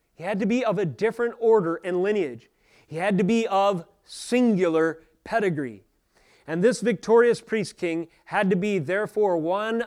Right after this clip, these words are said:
according to the order of Melchizedek. Almost exactly five years ago, we were in Hebrews, and I preached on Hebrews seven one through eleven. I reviewed that message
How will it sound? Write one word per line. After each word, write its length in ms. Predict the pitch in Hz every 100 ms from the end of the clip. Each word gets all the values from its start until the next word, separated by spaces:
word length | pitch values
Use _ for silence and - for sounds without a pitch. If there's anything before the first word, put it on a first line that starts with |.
| -
according 500 | - - 214 233 214
to 80 | 180
the 140 | 185
order 460 | - 190 165 147 - _ _
of 100 | 131
Melchizedek. 600 | 143 139 151 139 127 117 - _ _ _ _ _ _ -
Almost 280 | 208 190
exactly 460 | 151 143 170 170 156
five 300 | 147 151 143
years 240 | 151 143
ago, 460 | 139 131 143 156 175 -
we 140 | 175
were 120 | 165
in 180 | 160 139
Hebrews, 680 | 120 170 156 143 143 151 - _ _ _ _ _ _
and 80 | 143
I 80 | 143
preached 380 | - 180 -
on 140 | 160 151
Hebrews 340 | 160 156 143
seven 340 | - 175 185 175
one 180 | 175
through 180 | 151 156
eleven. 300 | 151 147 139
I 40 | 139
reviewed 460 | 143 139 170 165
that 220 | 147 139
message 720 | 147 165 160 151 147 135 -